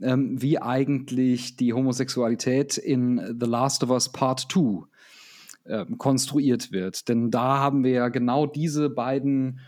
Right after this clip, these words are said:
äh, Pole, zwischen denen die Konstruktion von Homosexualität oszilliert.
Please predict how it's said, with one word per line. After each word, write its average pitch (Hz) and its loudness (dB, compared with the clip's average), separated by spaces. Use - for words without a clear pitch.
äh, 113 -4
Pole, 170 2
zwischen 143 0
denen 135 2
die 131 0
Konstruktion 135 -2
von 135 0
Homosexualität 123 0
oszilliert. - -4